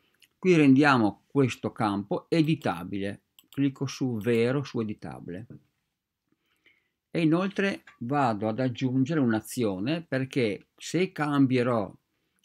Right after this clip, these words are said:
il valore di M, voglio che ricalcoli subito il valore di tau. Quindi vado a copiarmi la stringa dove avevamo sc-, scritto il valore di tau, eccola qui, quindi M per R diviso L B alla seconda,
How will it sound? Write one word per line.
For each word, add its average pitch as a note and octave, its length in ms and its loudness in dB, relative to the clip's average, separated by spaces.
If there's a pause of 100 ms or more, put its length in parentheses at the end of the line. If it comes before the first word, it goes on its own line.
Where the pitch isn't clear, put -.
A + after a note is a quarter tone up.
(120)
il A2 140 -4
valore A#2 300 0
di A2+ 160 0 (120)
M, D3+ 200 0
voglio D3+ 340 0
che C#3+ 140 0
ricalcoli C#3 640 0
subito E3 540 0
il F3+ 60 -2
valore C3 300 2
di A#2+ 160 -2
tau. E2 400 -6 (1000)
Quindi G#2 520 0 (220)
vado A2+ 260 0
a G2+ 40 -6
copiarmi A2 760 0
la F#2+ 120 -6
stringa A2+ 580 -2
dove G#2 220 -2
avevamo G2 340 -4
sc-, - 220 -20 (100)
scritto - 520 -6
il F#2 60 -8
valore F#2 340 -6
di F2 120 -14
tau, E2 460 -8
eccola F2 440 -14
qui, D#3 300 -6 (1700)
quindi G#2 280 -12
M G#2 400 -6
per G2 220 -10
R G2+ 420 -6
diviso F#2+ 760 -6
L F#2+ 280 -6
B G2+ 140 -6
alla F2 160 -10
seconda, A#2+ 720 -12